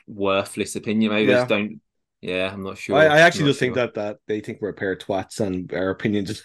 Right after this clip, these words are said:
Speaker 2: <laughs> doesn't count.
Speaker 1: Well, they, they would be right <laughs> if they thought that.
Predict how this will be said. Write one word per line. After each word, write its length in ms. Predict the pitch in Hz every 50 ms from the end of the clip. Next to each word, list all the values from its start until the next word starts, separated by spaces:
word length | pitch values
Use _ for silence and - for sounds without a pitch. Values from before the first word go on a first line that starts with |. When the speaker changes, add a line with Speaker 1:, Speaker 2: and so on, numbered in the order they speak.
| - - -
Speaker 2:
<laughs> 160 | - - - -
doesn't 220 | 131 - - 123
count. 680 | - - - - _ - - - - _ - 151 -
Speaker 1:
Well, 100 | 117 117
they, 120 | 110 123 123
they 260 | - - 107 - -
would 160 | 127 131 -
be 120 | - 127
right 360 | 123 - 151 123 95 - - - - 277
<laughs> 180 | - - 311 -
if 1200 | - - 349 359 - - - - 349 359 - - _ - 294 294 - - 233 254 240 208 - 123 -
they 120 | 147 -
thought 520 | - - - - - 143 117 - - 269 -
that. 240 | 123 110 - -